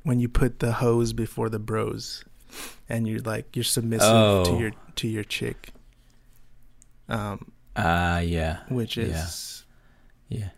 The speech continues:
Speaker 1: the new shit,
Speaker 2: What does
Speaker 1: apparently.
Speaker 2: that term come, where does it derive from or what?
Speaker 1: <laughs> I think, like, the fucking,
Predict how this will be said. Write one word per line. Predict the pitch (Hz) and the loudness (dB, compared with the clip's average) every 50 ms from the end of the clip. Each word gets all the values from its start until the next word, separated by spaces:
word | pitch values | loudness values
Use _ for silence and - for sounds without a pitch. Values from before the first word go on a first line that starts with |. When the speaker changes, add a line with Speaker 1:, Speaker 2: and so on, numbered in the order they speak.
| - - - - | -20 -20 -20 -2
Speaker 1:
the | - 135 127 | 2 2 4
new | 123 123 123 | 6 4 4
shit, | 117 117 - 135 120 120 | 2 2 0 0 0 0
Speaker 2:
What | - 123 | 0 4
does | - 120 - 131 120 | 6 6 6 8 6
Speaker 1:
apparently. | 139 | 6
Speaker 2:
that | 135 113 - | 4 4 4
term | - - 113 110 107 107 101 92 | 2 4 6 6 6 6 4 2
come, | 92 - 113 104 104 | 2 0 0 0 4
where | 98 110 120 | 6 6 6
does | 117 107 | 8 6
it | 117 101 | 4 4
derive | 95 101 95 92 92 101 101 92 | 4 6 6 8 6 6 6 4
from | - - 92 90 90 90 | 2 0 0 2 2 2
or | 87 | 2
what? | 87 90 90 90 85 - | 2 4 4 4 2 4
Speaker 1:
<laughs> | - | 8
I | 156 151 - - - 254 - - | 8 8 10 10 10 8 8 8
think, | - - 226 208 220 - | 8 10 8 10 12 12
like, | 226 208 147 - - | 10 10 8 6 4
the | 139 127 | 2 2
fucking, | - - 151 131 127 - 127 123 123 120 113 117 | 6 4 4 4 4 0 0 2 2 2 0 -2